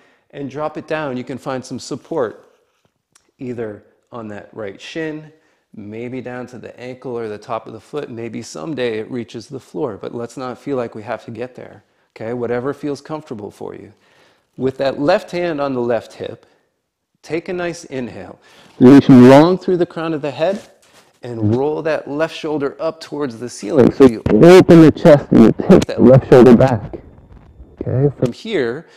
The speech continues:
you can take the left arm and you can float it up towards the ceiling. Palm open to the left, reach through the fingertips. Okay, still pressing through the feet, reaching as long as you can through the spine,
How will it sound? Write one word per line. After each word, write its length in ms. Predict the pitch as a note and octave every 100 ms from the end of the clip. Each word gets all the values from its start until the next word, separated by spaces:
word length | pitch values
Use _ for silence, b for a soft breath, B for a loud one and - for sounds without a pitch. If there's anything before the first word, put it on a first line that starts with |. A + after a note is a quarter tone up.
| B B B
you 140 | C3
can 100 | C#3
take 220 | B2+ C#3+
the 80 | C3
left 320 | A#2+ D3 D3
arm 320 | C3 A2+ C3 C3
and 160 | B2+ A2+
you 80 | A2+
can 140 | A#2+
float 280 | - B2 A#2
it 100 | A#2+
up 160 | A#2 _
towards 300 | C3 A#2 C#3
the 120 | C#3
ceiling. 420 | - - G#2 G2 _ _ _ _ _ _ _ _ _ _ _ _ _ _
Palm 400 | - G#2 G#2 B2 B2
open 580 | B2 A#2+ C3 B2+ B2+ B2 _ _ _ _ _
to 120 | B2
the 120 | G#2+
left, 480 | G#2 C3+ F#3+ _ _ _ _ _ _ -
reach 320 | G#2 B2 -
through 180 | C#3 C3+
the 80 |
fingertips. 760 | C3+ C#3+ D3 C#3+ E3 E3 - _ _ _ _ _ _ _ _
Okay, 220 | G2+ C3
still 260 | - - A#2+
pressing 560 | _ - B2+ - C#3
through 220 | B2 C#3+
the 80 | A#2+
feet, 400 | - D#3 D#3+ _ b b b b
reaching 540 | G2+ A2+ D3+ - D3
as 100 | B2+
long 420 | A#2+ D3+ F3+ F3
as 120 | F3 D#3
you 80 |
can 300 | D3+ E3 D3+
through 180 | C#3 D3+
the 80 | C3+
spine, 460 | - C3+ B2+ G#2+